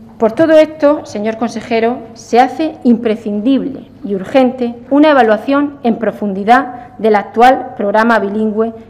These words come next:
que se está desarrollando en nuestra región. Más pronto que tarde, señor consejero, porque estamos aplicando muchos recursos a estos programas. Por lo tanto, más pronto que tarde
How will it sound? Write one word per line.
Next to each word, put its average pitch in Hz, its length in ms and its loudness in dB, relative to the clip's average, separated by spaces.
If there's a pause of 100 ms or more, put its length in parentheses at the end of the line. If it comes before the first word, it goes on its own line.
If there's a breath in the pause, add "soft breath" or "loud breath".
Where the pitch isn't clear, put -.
que 214 80 -6
se - 80 -10
está 269 200 0
desarrollando 214 760 0
en 190 120 -8
nuestra 180 260 -8
región. - 300 -14 (760 soft breath)
Más 302 220 2
pronto 294 340 2
que 214 100 -2
tarde, 247 320 2
señor 190 280 -10
consejero, 180 500 -8
porque 175 240 -10
estamos 247 320 -2
aplicando 240 480 0
muchos 262 400 0
recursos 208 480 -4
a 190 40 -6
estos 185 180 -12
programas. 202 600 -2 (380 loud breath)
Por 190 100 -4
lo 196 120 -4
tanto, 254 440 0 (100)
más 269 200 0
pronto 277 440 -2
que 190 100 -8
tarde 220 420 0